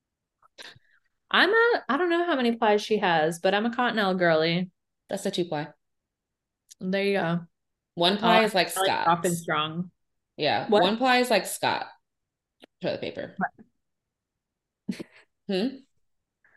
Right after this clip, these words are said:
Speaker 1: I'm just laughing at you. <laughs>
Speaker 2: <laughs>
Speaker 1: Don't worry. Also, do you only have one glove on?
Speaker 2: Yeah, it's my carpal tunnel that's acting up, so.
Speaker 1: Okay.
Speaker 2: Which is
Speaker 1: I
Speaker 2: old.
Speaker 1: was like,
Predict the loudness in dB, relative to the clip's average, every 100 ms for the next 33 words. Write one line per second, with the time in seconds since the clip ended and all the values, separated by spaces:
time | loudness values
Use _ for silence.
0 | _ _ _ _ _ -2 0 0 0 -2
1 | -4 -8 -10 -10 -4 -4 -2 -2 -2 -2
2 | -14 -2 -2 0 4 4 4 -6 -12 -20
3 | -20 -20 -6 -2 -2 -2 2 2 2 0
4 | 0 0 0 2 0 0 -4 -4 -4 -6
5 | -10 _ _ _ 0 4 4 2 -2 -2
6 | -4 -4 -2 -2 -2 -6 -6 -8 -10 -12
7 | -14 -14 -14 -10 -10 -12 -12 -10 -8 -10
8 | -12 -18 _ _ _ _ _ _ _ _
9 | 0 2 4 2 0 -2 0 2 2 2
10 | 4 4 4 0 -6